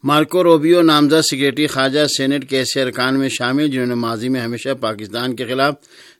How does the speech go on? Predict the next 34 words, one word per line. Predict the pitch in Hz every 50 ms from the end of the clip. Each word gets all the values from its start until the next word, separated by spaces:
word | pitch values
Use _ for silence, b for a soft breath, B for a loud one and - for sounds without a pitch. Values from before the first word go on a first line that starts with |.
| _ - -
سینیٹ | 135 139 151 147
میں | 139 151 151
پیش | 139 147 - 139 147 143 -
کیے | - - 131 139 139 139
جانے | 120 131 131 127 131 135 135
والے | 131 127 127 127 131 139 143 139 139
بلوں | 127 107 110 117 117 131 135 135
کی | - - 139 131
منظوری | 127 123 117 107 107 120 127 131
میں | 139 135
اپنا | 113 117 120 123 120
کلیدی | - - 123 123 123 117 117 135 131
کردار | - - 131 120 127 127 131 131
ادا | - 110 104 110 110 110
کیا | - 127 135 139 135 131
ہے | 143 151 147 b b b b b b b b b b
اور | - 131 143
اب | 147 131
بھی | 131 160 165 160
یہی | 156 160 165
توقع | 156 151 147 147 135 - - 147
ہے | 151 156 156
کہ | 151 156
وہ | 131
پاکستان | - 123 123 117 117 113 - 131 127 139 135 131
کے | 113 139
لیے | 147 147
ماضی | 139 127 120 120 120 110 127 131
کے | - - 135 135 127
ہنری | 117 120 120 120 123 131 135 135 131 117 _ _ _ _ _ _ _ _ _ _ _ _ _ _ _ -
کنسجر | 117 123 120 113 - 127 117 117 135 143 139 139 143
ثابت | 139 - - 123 113 107 95 117 113 98 - - 117
ہوں | 117 117 117 113
گے۔ | 120 110